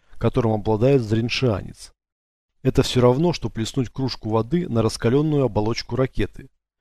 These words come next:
Легкое шипение и никакого результата. Я мог бы сейчас уничтожить тебя, но я не буду этого делать,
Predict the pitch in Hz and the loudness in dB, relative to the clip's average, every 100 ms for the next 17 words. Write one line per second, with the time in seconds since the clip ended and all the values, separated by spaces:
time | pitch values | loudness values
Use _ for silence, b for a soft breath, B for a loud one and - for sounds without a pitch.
0 | _ - 123 143 - 120 107 - - 180 | _ 0 6 6 6 -2 0 -2 0 0
1 | 170 104 - - 110 107 - 110 135 151 | 0 -2 -6 -8 -4 -2 -2 0 2 2
2 | 147 135 147 - 95 - 73 _ - _ | 2 0 -6 -4 -4 -6 -20 _ -20 _
3 | _ _ - 107 120 160 165 127 - 107 | _ _ -2 4 6 6 2 -4 -6 -4
4 | 110 - 127 143 - - 120 95 - - | -4 -4 -4 -4 -4 -2 -4 -4 -8 -10
5 | - - _ _ _ - 120 143 156 151 | -10 -18 _ _ _ -2 4 4 4 0
6 | 147 117 104 101 98 95 90 87 | 0 0 -2 -2 -4 -2 -4 -6